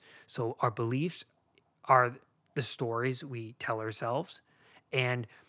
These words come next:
the values are the habits that we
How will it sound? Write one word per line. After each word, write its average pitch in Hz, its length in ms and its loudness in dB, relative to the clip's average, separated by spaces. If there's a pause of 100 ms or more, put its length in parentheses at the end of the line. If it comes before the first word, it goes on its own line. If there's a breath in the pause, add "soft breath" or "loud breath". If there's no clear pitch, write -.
(140 soft breath)
the 117 320 0 (140)
values 135 720 8 (140)
are 120 220 6
the 110 120 -2
habits 147 800 2 (260 loud breath)
that 123 220 0
we 127 260 -4